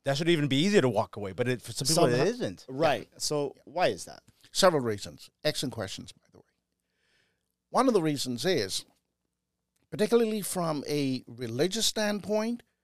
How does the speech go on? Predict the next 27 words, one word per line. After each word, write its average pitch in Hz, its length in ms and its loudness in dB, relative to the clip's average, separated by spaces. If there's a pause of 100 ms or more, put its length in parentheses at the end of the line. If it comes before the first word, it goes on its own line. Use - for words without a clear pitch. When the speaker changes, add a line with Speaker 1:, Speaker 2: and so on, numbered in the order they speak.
(260)
Speaker 3:
for 151 220 0
individuals 175 640 -2
who 180 100 -4
believe 139 340 0
that 117 280 -2
God 135 380 2
brought 127 300 4
us 196 160 -2
together 208 640 0 (160)
Speaker 1:
Mm. 80 380 -20 (160)
Speaker 3:
and 143 200 0
therefore 165 640 2 (240)
we 156 100 0
just 175 240 0
have 165 160 -2
to 165 80 -6
make 156 220 -2
this 165 180 -4
work, 190 360 -4 (1200)
God 180 200 6
really 156 220 2
had 127 180 2
nothing 120 260 -4
to 101 80 -6
do 90 140 -10
with 67 140 -14
that. - 280 -20